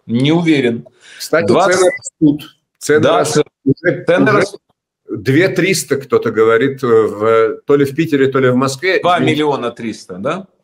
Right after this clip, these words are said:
Speaker 2: Два миллиона триста тысяч.
Speaker 1: Да.
Speaker 2: Это, это уже больше,
Speaker 1: Это
Speaker 2: чем до-
Speaker 1: больше двадцати тысяч долларов, да. Цены растут, и это говорит только об одном. О двух вещах это говорит. Первое. Э,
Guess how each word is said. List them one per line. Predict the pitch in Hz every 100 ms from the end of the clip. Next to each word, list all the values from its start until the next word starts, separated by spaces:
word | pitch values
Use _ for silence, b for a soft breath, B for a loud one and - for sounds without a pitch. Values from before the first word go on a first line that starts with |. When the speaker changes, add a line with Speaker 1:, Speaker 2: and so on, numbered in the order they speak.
| _ -
Speaker 2:
Два | 180
миллиона | 214 185 165 180 190
триста | - 160 170 180
тысяч. | - 139
Speaker 1:
Да. | 123 -
Speaker 2:
Это, | 117 - 139 139 135 127
это | 143
уже | 160 147 185
больше, | 127 151 196 - 98 - -
Speaker 1:
Это | 180 214
Speaker 2:
чем | 208
до- |
Speaker 1:
больше | 226 226 214
двадцати | 202 - 196
тысяч | 196 185 147
долларов, | 165 139 131
да. | 127 123
Цены | 202 214 208
растут, | 185 - 233 240
и |
это | 196 196 196
говорит | 190 196 190 -
только | 196 185 185
об | 175
одном. | 180 160 120 98
О | 180
двух | 185 - -
вещах | 117 - 92 -
это | 90 95
говорит. | 98 92 92 90
Первое. | 185 165 117 98 90 - -
Э, | 120 123 120 120